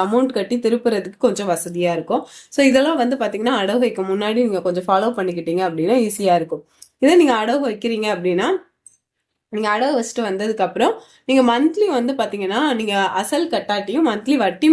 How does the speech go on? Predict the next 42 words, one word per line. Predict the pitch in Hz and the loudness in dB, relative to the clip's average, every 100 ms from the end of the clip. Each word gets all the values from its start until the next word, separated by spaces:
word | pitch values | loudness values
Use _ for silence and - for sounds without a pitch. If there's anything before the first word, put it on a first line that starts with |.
| 247 | 4
மட்டுமாவது | 214 208 196 247 220 | 2 -4 -2 0 -2
கட்டிட்டே | 175 190 202 190 | -4 -4 -2 0
வாங்க. | 175 185 302 - _ _ - | 2 0 0 -6 _ _ -2
So, | 254 | 2
மந்த்லி | 233 262 339 | 2 2 4
மட்டும், | 302 240 302 262 | 4 4 2 2
நீங்க | 214 208 | 2 0
மந்த்லி | 208 233 294 311 | 0 2 2 4
வட்டி | 208 - 277 | 2 0 0
மட்டும் | 311 262 | 0 0
கட்டிட்டே | 214 202 220 226 | -2 -4 -2 0
வர்றீங்க | 190 185 202 196 | 0 -2 -2 -2
அப்படின்னா, | 175 180 180 349 | -2 -2 0 2
உங்களுக்கு | 320 226 190 | 4 2 0
அசல் | 185 294 339 | 0 2 4
மட்டும்தான் | 262 226 240 277 | 4 2 0 2
லாஸ்டா | 196 190 220 214 | 2 2 -2 -6
கட்டுற | 180 214 214 | -6 -6 -4
மாதிரி | 196 190 | -2 0
இருக்கும். | 175 170 - - - - | 0 -2 -8 -14 -10 -6
அப்போ | 339 302 285 | 0 4 4
நீங்க | 240 233 | 2 0
பாத்தீங்கன்னா, | 233 269 247 311 | 0 0 0 -2
இப்போ | 254 226 | 0 0
ஒரு | 220 214 | 2 2
ஆர் | 254 240 | 0 0
டி | 247 | 0
ஏதாவது | 208 240 220 | 0 -4 -4
போட்டிருக்கீங்க | 220 220 208 180 190 185 | -8 -8 -6 -4 0 -2
அப்படின்னா, | 170 175 220 294 220 | -2 -2 0 0 0
அந்த | 226 214 | 0 2
ஆர் | 247 302 | 2 0
டி | 285 226 | 0 0
அமௌண்ட் | 214 240 233 | 0 -2 0
வரும்போது | 208 208 208 339 277 | -2 -2 0 2 4
அதை | 208 | 2
அப்படியே | 190 233 269 247 196 | 0 0 2 2 0
எடுத்து | 185 285 254 | -2 0 0
நீங்க | 202 180 | 0 -2
நகைக்கு | 170 196 202 214 180 | -2 -4 -4 -2 -2
அசலா | 190 214 196 | -2 -4 -4
கட்டிடலாம். | 165 175 175 165 262 | -6 -2 0 0 -2